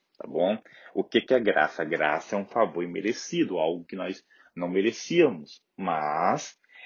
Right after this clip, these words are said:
é uma carreira. O que que é isso? É algo que a gente sempre tem que tá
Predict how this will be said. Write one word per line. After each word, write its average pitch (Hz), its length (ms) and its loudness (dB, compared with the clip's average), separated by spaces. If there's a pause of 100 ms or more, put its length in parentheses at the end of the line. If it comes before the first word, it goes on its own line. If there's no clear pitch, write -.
é 98 100 2
uma 95 160 2
carreira. 127 760 4
O 90 40 0
que - 140 -16
que 123 100 -2
é 98 40 2
isso? - 240 -6
É 78 40 -4
algo 78 140 -4
que 98 80 -4
a 87 40 -4
gente 87 260 -12
sempre 82 380 -10
tem 113 160 -6
que - 200 -18
tá 82 380 -2